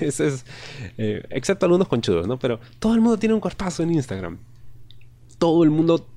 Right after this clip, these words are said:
toma un súper desayuno, un súper almuerzo todos los días. Todo el mundo va de fiesta todos los fines de semana y conoce playas alucinantes, ¿no? Ayuda mucho a los filtros, <laughs> tengo que decir, pero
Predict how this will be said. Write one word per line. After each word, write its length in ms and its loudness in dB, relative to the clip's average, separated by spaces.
toma 220 2
un 120 6
súper 440 2
desayuno, 520 2
un 160 2
súper 300 0
almuerzo 640 0
todos 160 -8
los 120 -10
días. 220 -10
Todo 140 4
el 80 4
mundo 260 0
va 200 2
de 80 0
fiesta 520 -2
todos 240 0
los 140 -4
fines 160 0
de 60 -2
semana 580 -2
y 300 -8
conoce 360 0
playas 280 0
alucinantes, 760 -2
¿no? 220 -10
Ayuda 240 2
mucho 240 0
a 20 2
los 120 2
filtros, 460 0
<laughs> 100 -4
tengo 200 0
que 140 -2
decir, 260 -2
pero 260 2